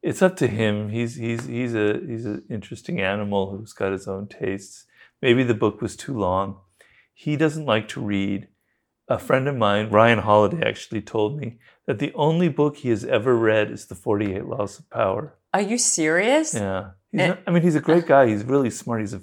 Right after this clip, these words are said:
Speaker 1: incredibly funny comedian.
Speaker 2: Yeah. He's
Speaker 1: And
Speaker 2: very
Speaker 1: he's a
Speaker 2: talented with
Speaker 1: very
Speaker 2: that.
Speaker 1: talented,
Speaker 2: Yeah.
Speaker 1: great interviewer, but he's not a big reader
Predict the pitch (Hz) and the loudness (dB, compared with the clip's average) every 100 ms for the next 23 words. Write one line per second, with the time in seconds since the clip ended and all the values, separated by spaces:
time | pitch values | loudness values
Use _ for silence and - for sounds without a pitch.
0 | - 147 113 - - 160 123 107 98 107 | -12 -12 -12 -12 -6 -4 -2 -4 -4 -4
1 | 101 - 104 101 101 98 110 - 180 165 | -4 -6 -6 -4 -4 -6 -8 -8 -4 -4
2 | 165 160 _ - 175 - 101 226 254 254 | -4 -10 _ -6 0 2 4 2 2 0
3 | - 139 - - 131 147 143 131 117 92 | -2 -4 -4 2 6 6 2 0 0 0
4 | 110 131 113 120 104 92 92 101 _ _ | 2 2 0 0 0 0 -2 -6 _ _
5 | _ _ - 107 120 120 147 165 - _ | _ _ -6 -4 -4 -2 0 0 -2 _
6 | _ _ 110 107 101 98 95 92 92 101 | _ _ -4 -2 -2 0 0 0 -2 -8
7 | - | -12